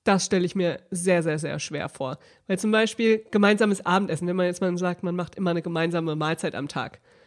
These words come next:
Gemeinsames Abendessen funktioniert mit einem sechs Monate alten Baby halt noch nicht unbedingt. Ja? Das hat da jetzt noch nicht so Teil.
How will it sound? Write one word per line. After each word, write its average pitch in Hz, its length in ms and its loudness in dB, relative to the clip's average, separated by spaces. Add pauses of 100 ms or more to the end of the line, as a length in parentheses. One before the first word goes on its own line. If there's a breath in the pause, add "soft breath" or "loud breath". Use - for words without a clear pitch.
(140 soft breath)
Gemeinsames 208 540 2
Abendessen 202 640 0 (100)
funktioniert 220 540 4
mit 185 200 0
einem 165 240 -2 (120)
sechs 196 320 0
Monate 180 360 0
alten 160 300 -2
Baby 165 280 -4
halt 151 220 -2
noch 147 140 -6
nicht 185 360 -2 (100)
unbedingt. 185 760 0 (220)
Ja? 214 220 2 (380 loud breath)
Das 202 140 -2
hat 214 140 4
da 208 80 6
jetzt 190 160 4
noch 208 100 4
nicht 247 180 2
so 220 120 2
Teil. 190 420 0